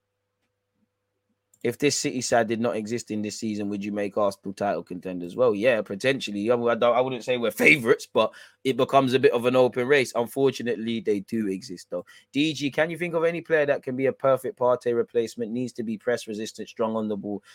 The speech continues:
and anticipate attacking transition. That Fofana youth that just made his debut for, for, for, for France, but the price has gone up now. Shout out Vincey boy, big up everyone on the chat,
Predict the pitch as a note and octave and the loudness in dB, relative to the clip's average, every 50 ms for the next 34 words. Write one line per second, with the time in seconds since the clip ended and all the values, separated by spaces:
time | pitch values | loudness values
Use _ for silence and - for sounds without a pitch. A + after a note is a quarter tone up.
0 | - - - A2 G#2+ G#2 G2 - A#2 - - G#2 - A2 G#2+ F#2 G2 - - G#2+ | -18 -12 -8 -4 -4 -4 -4 -6 -8 -8 -8 -6 -4 -2 -2 -2 -2 -4 -4 -6
1 | G2+ - - G2+ G2+ - G#2 G2+ G2+ A2+ A2+ - - G#2+ G#2 G#2+ - - - A#2 | -6 -6 -10 -12 -10 -8 -8 -8 -6 -8 -8 -8 -8 -6 -6 -6 -6 -6 -6 -8
2 | G#2+ - - B2 B2 B2 A#2+ A#2 A2+ A2 A2 A#2 - - A#2 G2+ - A2+ A2 - | -6 -2 2 2 4 4 2 0 -2 -4 -4 -6 -6 -4 -6 -6 -4 -6 -8 -4
3 | A2+ A2+ A2 G#2 A2 G#2 G2 - A2 A2 A2 G2+ A2 A2 - - G#2+ G#2 G2+ - | -2 -2 -2 -2 -2 -4 -2 0 0 0 0 -2 -4 -6 -6 -4 -4 -4 -4 -6
4 | - - A2 G#2+ G#2 - - - - - - - _ _ - - - G2+ G2+ - | -10 -4 -2 -2 -2 -2 -4 -8 -8 -8 -10 -12 _ _ -20 -14 -10 -10 -6 0
5 | A#2 A#2+ A#2+ B2+ - - - - - - _ - D#2+ - - - - A#2 A2 G#2 | 4 4 4 4 2 0 -8 -20 -20 -16 _ -8 -8 -8 -6 0 2 4 4 4
6 | - - G2 F#2 - F#2+ G2 G#2 A2 - - F2 F2 F2 - _ _ _ - - | 2 -2 -8 -6 -4 -2 -2 -2 -2 -4 -4 -6 -8 -8 -8 _ _ _ -6 2
7 | - A#2 A#2 A#2 A#2 G2+ G2+ A#2 A#2+ G#2 - - A#2 G2+ - A2+ A2+ A2+ G2 - | 8 10 10 12 10 8 6 2 0 0 -2 -4 -4 0 2 4 4 4 4 2
8 | B2 A#2+ A#2 A#2+ A#2 - B2 A#2+ A2 G#2 A2+ A2+ G2 A2+ A2 A2 A2 A2 A2 G#2+ | 0 4 4 4 4 6 4 2 2 2 0 -2 0 0 0 0 0 -2 -2 -4
9 | G2 - - - A2+ A2+ - | -6 -6 -2 0 2 2 0